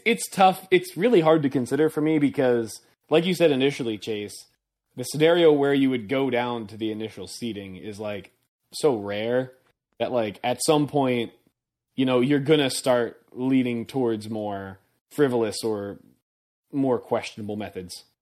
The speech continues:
for determining it. So, like, yeah, I don't love your position going in, but at the same time, I don't hate it either.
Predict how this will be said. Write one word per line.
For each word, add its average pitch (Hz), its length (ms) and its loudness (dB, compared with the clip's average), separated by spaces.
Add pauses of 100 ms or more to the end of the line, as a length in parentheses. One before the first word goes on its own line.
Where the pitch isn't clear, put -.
for 98 100 -16
determining 92 460 -16
it. 87 180 -20 (720)
So, 123 640 4 (1080)
like, 143 180 0
yeah, 139 280 4
I 123 140 4
don't 143 220 -2
love 120 460 0
your 104 440 -8
position 104 720 -12
going 104 320 -12
in, 95 340 -12 (160)
but 104 140 -12
at 98 80 -14
the 107 60 -20
same 127 240 -4
time, 107 300 -10
I 101 60 -12
don't 104 160 -12
hate 95 220 -14
it 85 80 -16
either. 85 300 -18